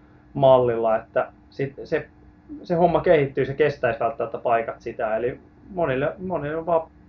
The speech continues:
olisi pakko sitä niinku kevyttä ulkoilua paljon enemmän siihen ohjelmistoon ja jopa, jopa ajat paranisi sillä, mutta myös niinku pitkäjänteisesti ja ajatellen useamman vuoden eteenpäin, niin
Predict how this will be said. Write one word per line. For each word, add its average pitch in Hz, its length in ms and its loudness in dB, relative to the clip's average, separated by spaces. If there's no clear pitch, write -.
olisi 160 220 2
pakko 160 320 6
sitä 127 160 -2
niinku 117 200 -4
kevyttä 117 360 -2
ulkoilua 113 560 -6
paljon 127 300 0
enemmän 104 320 -8
siihen 113 200 -4
ohjelmistoon 110 600 -8
ja 127 60 -6
jopa, - 260 -6
jopa 147 280 4
ajat 147 220 6
paranisi 139 360 4
sillä, 135 260 2
mutta 127 240 -6
myös 127 180 -2
niinku 131 220 -6
pitkäjänteisesti 113 840 -2
ja 117 180 0
ajatellen 127 280 -4
useamman 123 380 -2
vuoden 117 260 -2
eteenpäin, 110 560 -8
niin 117 120 -14